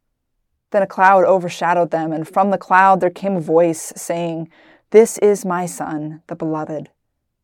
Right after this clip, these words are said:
Listen to him.' Suddenly, when they looked around, they saw no one with them anymore, but only Jesus. As they were coming down the mountain, Jesus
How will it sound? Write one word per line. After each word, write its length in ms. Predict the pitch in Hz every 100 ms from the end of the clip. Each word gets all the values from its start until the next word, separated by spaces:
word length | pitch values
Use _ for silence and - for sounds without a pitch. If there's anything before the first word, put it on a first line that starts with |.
| -
Listen 420 | 170 208 - 160
to 100 | -
him.' 320 | - - 156 _ _ _ _ _ _ _
Suddenly, 440 | - - 202 175 160
when 120 | 170
they 100 | 170
looked 220 | 185 190
around, 360 | 175 170 175 165
they 80 | 160
saw 200 | 175 170
no 220 | 175 196
one 160 | 190
with 180 | 170 175
them 220 | - 147
anymore, 580 | 139 156 156 147 151 151 _ _ _
but 100 | -
only 480 | - 185 165 151 160 -
Jesus. 640 | 170 156 - 165 - - _ _ _ _ _ _ _ _ _ _ -
As 180 | 202 196
they 80 | 190
were 80 |
coming 340 | 185 202 202 185
down 360 | 185 196 220
the 60 | 185
mountain, 520 | 147 - 160 202 190
Jesus 500 | 170 190 180 175 170